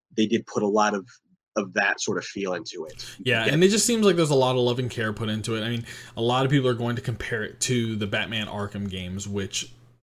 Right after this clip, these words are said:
Speaker 2: rightfully so. Those games, like,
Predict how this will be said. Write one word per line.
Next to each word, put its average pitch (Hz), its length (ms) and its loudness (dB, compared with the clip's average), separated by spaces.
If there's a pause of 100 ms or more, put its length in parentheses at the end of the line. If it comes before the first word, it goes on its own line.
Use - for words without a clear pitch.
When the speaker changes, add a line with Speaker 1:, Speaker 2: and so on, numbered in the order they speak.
Speaker 2:
rightfully 123 720 -2
so. 104 280 0
Those 110 260 -2
games, 104 480 -2 (580)
like, 98 300 -8